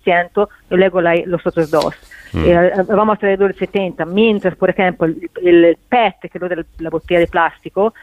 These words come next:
Speaker 1: y algunos envases, si no me equivoco, eh, no llega al diez por ciento. Entonces,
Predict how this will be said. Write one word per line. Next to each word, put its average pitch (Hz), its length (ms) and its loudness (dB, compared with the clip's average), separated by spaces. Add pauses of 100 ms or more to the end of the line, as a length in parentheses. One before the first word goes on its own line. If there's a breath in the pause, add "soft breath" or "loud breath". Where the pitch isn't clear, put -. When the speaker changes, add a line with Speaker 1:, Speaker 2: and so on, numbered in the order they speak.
(140 loud breath)
Speaker 1:
y 175 60 2
algunos 180 360 -2
envases, 165 420 -2
si 165 60 -16
no 160 60 -12
me 156 80 -10
equivoco, 165 560 -2 (260 loud breath)
eh, 175 480 4
no 180 220 0
llega 190 240 4
al 185 60 -4
diez 180 140 -8
por 160 160 -12
ciento. 151 500 -8
Entonces, 170 420 -4